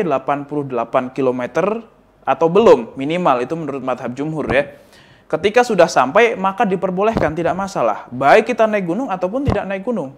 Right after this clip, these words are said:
Jadi bukan masalah naik gunung atau bukannya, tetapi masalah jaraknya. Ya, mungkin, nggak mungkin lah kita naik gunung kok sampai delapan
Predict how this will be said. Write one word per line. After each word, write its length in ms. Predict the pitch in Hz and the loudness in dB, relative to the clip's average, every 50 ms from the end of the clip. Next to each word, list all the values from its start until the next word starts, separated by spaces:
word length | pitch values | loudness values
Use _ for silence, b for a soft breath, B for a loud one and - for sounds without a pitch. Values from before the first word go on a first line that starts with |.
| _ | _
Jadi 240 | - 123 139 180 220 | -6 -4 -2 0 0
bukan 240 | 180 160 - 151 151 | -2 0 -2 -2 -2
masalah 320 | 151 151 147 - 156 151 | -2 -6 -4 -4 -4 -4
naik 240 | 147 151 151 147 139 | -4 -6 -10 -8 -6
gunung 240 | 139 139 160 180 156 | -6 -6 -4 -4 -4
atau 240 | 170 175 - 170 165 | -6 -6 -4 -4 -6
bukannya, 560 | 151 147 143 - 208 208 190 147 117 107 B B B B B - | -6 -4 -2 0 0 0 0 -2 -4 -6 B B B B B -8
tetapi 400 | 143 - 139 143 147 208 208 190 | -6 -4 -4 -4 -4 -6 -6 -6
masalah 480 | 180 165 156 - 165 165 180 175 170 | -6 -8 -8 -6 -4 -4 -4 -4 -6
jaraknya. 500 | 147 147 143 151 170 165 - - 135 113 - - - - B B B B B B B B B B B | -8 -10 -8 -8 -8 -8 -10 -12 -12 -10 -10 -10 -10 -12 B B B B B B B B B B B
Ya, 160 | - 117 117 | -4 -4 -2
mungkin, 480 | 110 113 120 123 - 208 190 190 185 - - _ - - - - - 135 | -2 -4 -6 -4 -2 -2 -2 -4 -6 -14 -14 _ -12 -12 -12 -12 -8 -6
nggak 140 | 123 110 123 | -6 -6 -4
mungkin 320 | 160 202 233 226 254 233 | -4 -2 -2 0 0 0
lah 160 | 214 185 185 | 0 -2 -2
kita 240 | - 170 175 185 180 | -2 -2 -2 -2 -2
naik 160 | 180 180 175 | -2 -2 -4
gunung 240 | 156 143 143 170 196 | -4 -4 -6 -6 -4
kok 480 | 190 - 202 - - - 69 71 - - - | -2 -2 -2 -2 -4 -10 -20 -20 -20 -20 -14
sampai 320 | - 151 143 151 - - 147 | -10 -8 -8 -6 -6 -6 -4
delapan 240 | 135 131 151 143 | -6 -6 -6 -8